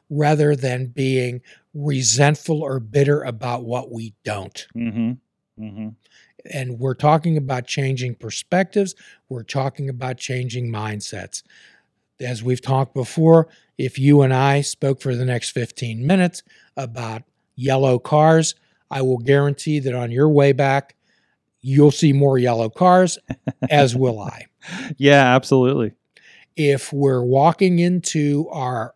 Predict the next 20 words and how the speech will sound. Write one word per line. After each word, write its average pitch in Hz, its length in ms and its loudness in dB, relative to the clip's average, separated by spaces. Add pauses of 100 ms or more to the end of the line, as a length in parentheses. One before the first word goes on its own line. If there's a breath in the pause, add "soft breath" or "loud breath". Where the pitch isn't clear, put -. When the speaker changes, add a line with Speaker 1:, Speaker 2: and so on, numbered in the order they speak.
(140)
Speaker 1:
office 160 600 0
or 139 240 -4
into 139 400 -6
a 101 80 -8
gathering 185 640 2 (340 loud breath)
and 127 320 -4
we're 113 160 -2
thinking 170 600 0
about, 127 560 -4 (340)
uh, 117 320 -10 (220)
how 131 300 -2
argumentative 147 960 0
some 131 320 -6
individual 180 800 0
is 196 240 0
or 101 160 -6
how 123 160 -8
much 123 340 -10
one 127 220 -8
person 131 460 -8